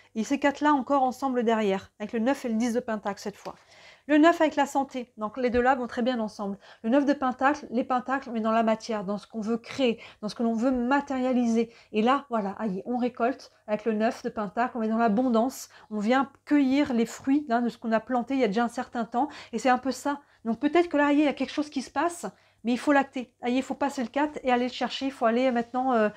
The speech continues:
le décrocher, c'est là, il y a peut-être une opportunité, quelque chose, et maintenant il faut le cueillir. Hein, donc là, on est sur le dernier, maintenant que c'est là, peut-être qu'on hésite à un moment donné,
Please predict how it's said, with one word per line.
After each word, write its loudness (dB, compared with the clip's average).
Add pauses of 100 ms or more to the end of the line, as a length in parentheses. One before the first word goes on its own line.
(180)
le -4
décrocher, -2
c'est -4
là, 2
il -2
y 2
a 0
peut-être -4
une -4
opportunité, -4
quelque -8
chose, -2 (240)
et -4
maintenant -4
il 0
faut -6
le -2
cueillir. -6 (260)
Hein, -2
donc -4
là, 0
on -2
est 0
sur -4
le 0
dernier, 2
maintenant 0
que -8
c'est -2
là, 0
peut-être -14
qu'on -4
hésite -2
à -2
un -2
moment 0
donné, 0